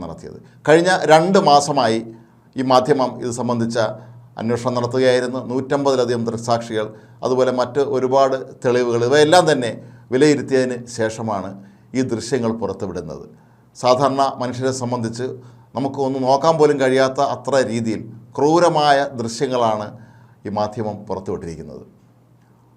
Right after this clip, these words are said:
ഒക്ടോബർ എട്ടിന് രാവിലെ തുടങ്ങി ആ അങ്ങോട്ടുള്ള ഒരുപാട് ദൃശ്യങ്ങൾ നമ്മൾ മനുഷ്യരെ സംബന്ധിച്ചിടത്തോളം ഇത് അങ്ങോട്ട് നോക്കാൻ പോലും നമുക്ക് മടി തോന്നുന്ന രീതിയിൽ വികൃതമാക്കപ്പെട്ട മൃതദേഹങ്ങൾ, ഇതെല്ലാം തന്നെ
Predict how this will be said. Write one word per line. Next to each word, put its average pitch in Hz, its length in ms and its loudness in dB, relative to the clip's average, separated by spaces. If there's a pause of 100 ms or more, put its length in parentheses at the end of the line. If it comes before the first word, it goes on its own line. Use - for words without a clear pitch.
(260)
ഒക്ടോബർ 147 360 6 (220)
എട്ടിന് 131 380 0 (720)
രാവിലെ 139 480 6 (540)
തുടങ്ങി 127 340 2 (260)
ആ - 20 6 (100)
അങ്ങോട്ടുള്ള 143 380 2 (140)
ഒരുപാട് 160 420 6
ദൃശ്യങ്ങൾ 151 340 -4 (840)
നമ്മൾ 143 180 2 (400)
മനുഷ്യരെ 151 400 0
സംബന്ധിച്ചിടത്തോളം 143 500 0
ഇത് 147 100 2
അങ്ങോട്ട് 143 260 -2
നോക്കാൻ 165 340 4
പോലും 165 200 4
നമുക്ക് 139 260 -4 (380)
മടി 131 240 6
തോന്നുന്ന 135 400 2 (180)
രീതിയിൽ 117 340 -6 (340)
വികൃതമാക്കപ്പെട്ട 139 800 2 (240)
മൃതദേഹങ്ങൾ, 107 560 -4 (1080)
ഇതെല്ലാം 156 360 8
തന്നെ 165 200 2